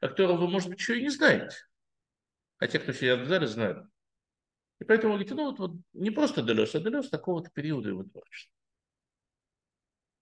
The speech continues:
Ну, условно, да? Э, э, это, кстати, вопрос, вот,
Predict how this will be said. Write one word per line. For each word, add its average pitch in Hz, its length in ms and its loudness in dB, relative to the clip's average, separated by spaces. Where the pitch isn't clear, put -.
Ну, 165 160 4
условно, - 500 0
да? 175 320 -2
Э, 139 60 8
э, 135 340 4
это, 185 180 6
кстати, 180 300 2
вопрос, 165 380 4
вот, 107 120 -10